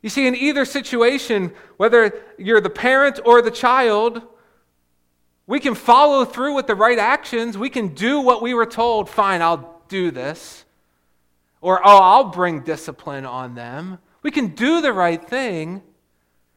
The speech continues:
and yet simultaneously, at the same time, reject God's rule in our life. "I'm gonna do it my way." Or, "I'm gonna do this, but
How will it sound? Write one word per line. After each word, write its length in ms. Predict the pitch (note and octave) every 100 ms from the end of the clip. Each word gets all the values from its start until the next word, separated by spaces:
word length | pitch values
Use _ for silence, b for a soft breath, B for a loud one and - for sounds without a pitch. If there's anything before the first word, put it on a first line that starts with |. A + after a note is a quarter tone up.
| _ _
and 160 | E3+ F#3
yet 200 | F#3+ F#3+
simultaneously, 1400 | - G#3 A#3+ B3 A#3 - A3 A3 G#3+ - G3+ F#3+ F#3+ b b
at 140 | D3+
the 60 | C3+
same 420 | - G3+ A3 A3+
time, 480 | G#3+ G#3 F3+ D#3+ D3+ B B
reject 720 | F3 E3 - G#3 G#3 G#3 - _
God's 500 | - F3 F#3 F#3+ F3+
rule 420 | E3 D#3+ F3+ F3+ F3+
in 140 | D#3+
our 160 | D#3 D#3
life. 340 | C3 A#2+ -
"I'm 120 | D3+
gonna 160 | E3 D3+
do 160 | C#3 C3
it 140 | A#2
my 340 | B2 B2 B2+ A#2+
way." 400 | A#2+ A#2 - _ _ _ _ _ _ _ _ _ _ _ _ _ _ _ _
Or, 100 | D3+
"I'm 140 | F#3+ C#4+
gonna 180 | C#4+ A#3
do 340 | - A#3+ A#3
this, 340 | F3+ D#3 D#3
but 600 | - F3+ D#3+ - - _